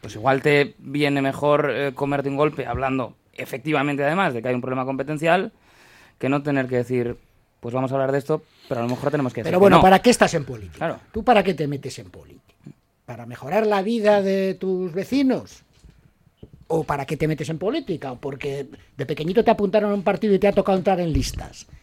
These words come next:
Speaker 2: Y ya sales, y ya chupas de donde tienes que chupar, de la piragua. ¿A qué estamos? Pues si estamos a lo que estamos,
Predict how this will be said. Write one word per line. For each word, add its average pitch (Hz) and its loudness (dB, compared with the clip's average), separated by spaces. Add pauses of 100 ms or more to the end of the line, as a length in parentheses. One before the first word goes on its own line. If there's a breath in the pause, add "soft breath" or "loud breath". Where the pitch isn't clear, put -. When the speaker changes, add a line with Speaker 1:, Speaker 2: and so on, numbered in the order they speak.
(240 soft breath)
Speaker 2:
Y 151 -6
ya 175 6
sales, 117 -6
y 135 -8
ya 180 -2
chupas 160 -2
de 160 0
donde 156 -2
tienes 151 -8
que 156 -10
chupar, 127 -10
de 127 -10
la 127 -10
piragua. 107 -14 (300 soft breath)
¿A 120 -12
qué 196 -2
estamos? 95 -10 (880)
Pues - -20
si - -20
estamos - -18
a 117 -16
lo 131 -12
que 151 -12
estamos, 294 0